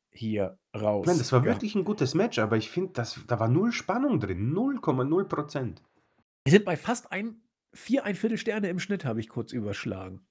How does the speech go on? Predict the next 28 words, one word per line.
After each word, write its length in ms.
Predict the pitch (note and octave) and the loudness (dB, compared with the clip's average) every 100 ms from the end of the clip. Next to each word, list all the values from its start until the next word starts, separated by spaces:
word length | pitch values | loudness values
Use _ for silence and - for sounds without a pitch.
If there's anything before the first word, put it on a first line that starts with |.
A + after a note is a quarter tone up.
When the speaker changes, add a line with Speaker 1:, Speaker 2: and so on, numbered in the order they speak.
| _ _ _ _ | _ _ _ _
Speaker 2:
Das 220 | F#2+ F#2+ | -4 -4
ist, 300 | D#2 - - | -8 -14 -10
das 140 | F#2+ G2 | -8 -8
ist 120 | - | 0
saustark. 540 | G#2+ A2+ - A2 D#2 | 2 2 -2 -2 -2
Das 100 | G2 | -2
ist 60 | G#2+ | 0
eigentlich 240 | A#2+ A#2 | 2 2
einer 160 | A2+ A#2+ | 2 2
der 100 | G#2 | 2
besten 460 | A#2 B2 - A#2 G#2 | 0 -2 -2 -4 -2
Pay-, 200 | A2+ - _ - | -6 -6 _ -4
Pay-, 140 | G#2+ | -4
Pay-Per-Views 760 | G#2+ A#2 B2+ A2+ G#2+ G#2 - _ _ _ - | 0 0 2 2 2 0 -4 _ _ _ 0
Speaker 1:
Aller 140 | C#3 A#2 | 2 4
Speaker 2:
der 100 | C3+ | 4
letzten 220 | B2 B2 | 2 0
Speaker 1:
Zeiten. 80 | G#2 | 0
Speaker 2:
zwanzig 420 | A#2+ A2+ A2 - | 2 2 0 0
Jahre. 340 | C3 E3 A#2 - | 6 6 6 0
<laughs> 100 | C#3+ | 2
Speaker 1:
Ja, 120 | D#3 | 4
aller 240 | F#3 F3 | 4 0
Zeiten, 340 | C3 F#3 E3+ A#2+ | 0 -2 -2 -4
glaub 220 | G#2 G2+ | -6 -6
ich. 120 | G2 | -6
Also, 320 | B2+ B2 A#2+ A#2+ A2+ | -2 -2 -2 -8 -14
f-, 540 | A2 B2+ A2+ A#2+ A#2 | -16 -16 -16 -12 -12